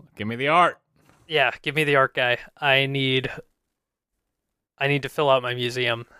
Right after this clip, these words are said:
Speaker 2: That's, like, my biggest drive in the game. So, yeah.
Speaker 1: Yeah.
Speaker 2: Um,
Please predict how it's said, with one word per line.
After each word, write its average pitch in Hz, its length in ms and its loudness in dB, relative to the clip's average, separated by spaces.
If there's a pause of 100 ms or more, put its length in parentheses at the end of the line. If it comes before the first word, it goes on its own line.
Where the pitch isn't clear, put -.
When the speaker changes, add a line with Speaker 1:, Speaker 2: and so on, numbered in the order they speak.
Speaker 2:
That's, 120 260 -4
like, 120 300 -2 (360)
my 131 140 0
biggest 120 360 -2
drive 117 240 2
in 117 100 -10
the 117 60 -10
game. 123 360 -8
So, 117 500 -2 (500)
yeah. 117 260 -6 (1300)
Speaker 1:
Yeah. 90 260 -6 (240)
Speaker 2:
Um, 127 840 0